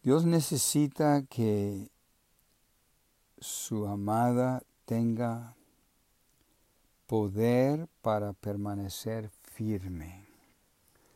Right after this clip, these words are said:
Tenemos que recordar, hermanos, que la amada en esta etapa representa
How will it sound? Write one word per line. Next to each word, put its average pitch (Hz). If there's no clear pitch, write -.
Tenemos 139
que 151
recordar, 127
hermanos, 107
que 98
la 107
amada 131
en 113
esta 123
etapa 113
representa 127